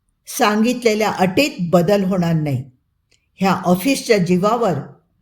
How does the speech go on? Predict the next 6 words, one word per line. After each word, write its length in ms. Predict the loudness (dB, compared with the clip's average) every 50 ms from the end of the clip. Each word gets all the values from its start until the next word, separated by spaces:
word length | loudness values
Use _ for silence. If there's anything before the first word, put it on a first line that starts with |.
| _ _ _ _ -2
तुम्ही 300 | 0 0 2 0 2 2
एवढी 320 | 0 0 0 0 -2 -2
वर्ष 320 | 0 0 0 -2 0 0 0
जगलात, 640 | 0 0 0 0 0 0 0 0 0 0 0 -2 -4 -6 -10 -20 _ _ _ _ _ _ _ _ _ _ _ _ -4
वाढलात, 600 | -2 0 0 0 0 0 0 0 0 0 0 -4 -6 -8 -16 -20 _ _ _ _ _ _ _ _ _
संसार 580 | -2 2 2 4 4 2 0 0 -2 -2 -2